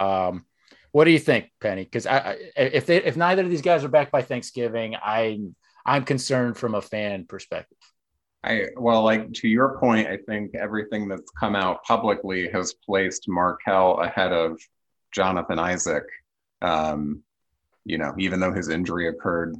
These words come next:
Speaker 2: months later.
Speaker 1: Yeah.
Speaker 2: So I, uh, I wouldn't be surprised if we don't see either of them until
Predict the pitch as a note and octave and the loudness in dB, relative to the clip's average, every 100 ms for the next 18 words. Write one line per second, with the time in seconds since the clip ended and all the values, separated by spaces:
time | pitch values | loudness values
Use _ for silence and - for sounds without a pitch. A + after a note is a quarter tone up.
0 | - E2+ - - E3+ E2+ D#3 C#2+ - _ | -4 -2 -2 -6 -2 -2 -2 -6 -10 _
1 | _ G2+ F#2 E2+ D#2+ D2+ D2+ - F#2+ G2 | _ -2 0 2 0 0 -2 2 4 6
2 | G2 F#2 F#2+ F#2 F#2 F2+ - _ - _ | 4 4 4 4 2 0 -6 _ -20 _
3 | _ _ _ - C3 F#3 F3+ D3+ D#3+ D#3+ | _ _ _ 2 6 6 6 4 4 2
4 | A2+ B2 B2 B2 - A2+ A2+ A2 A2 G#2+ | 2 6 6 6 4 0 2 2 2 0
5 | - A2 G#2+ G#2 G#2+ - _ G2 G2+ G#2 | -2 0 2 0 -4 -16 _ 0 0 0
6 | G#2+ F#2 G2+ G2+ G2 G2+ _ _ - F2 | -4 -2 -2 0 -2 -6 _ _ -10 -6
7 | F2+ - G2 F#2+ F#2 F#2+ F#2+ | -6 -4 0 0 0 -2 -8